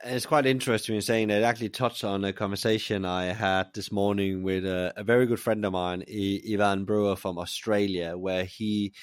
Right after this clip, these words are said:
we talked about how we have made it so complex of doing something we actually, actually have done since, you know, who knows when in history, serving people with food or beds in hotels, made it so complex to do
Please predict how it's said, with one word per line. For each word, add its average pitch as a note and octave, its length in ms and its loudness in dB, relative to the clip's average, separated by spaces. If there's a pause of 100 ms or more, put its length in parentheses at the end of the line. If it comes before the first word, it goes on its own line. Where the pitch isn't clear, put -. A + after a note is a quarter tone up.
(440)
we A#2 80 -4
talked A#2 300 -6
about G2+ 200 2
how C3+ 300 4
we B2+ 160 2
have A2+ 160 0
made A2+ 300 2
it G#2 100 -2
so C3+ 260 2
complex - 880 -2
of G#2+ 200 -6
doing B2 300 4
something G2 460 0
we G2+ 120 4
actually, G2 480 0
actually G#2 320 -2
have F#2 180 -4
done G2+ 300 2
since, G2 480 -2
you F#2+ 60 -6
know, F2+ 320 -2 (240)
who B2+ 220 2
knows G#2+ 400 4
when G#2 280 2
in F2 160 -8
history, E2 520 -4
serving G#2+ 500 2
people D#2+ 460 -8
with F#2+ 180 -2
food G#2+ 440 2
or E2+ 460 0
beds G#2 440 2
in F#2+ 120 -6
hotels, F#2+ 600 -2
made G#2 220 0
it F#2+ 80 -6
so C3+ 220 2
complex A2+ 520 -2
to G#2 100 -8
do G2+ 420 2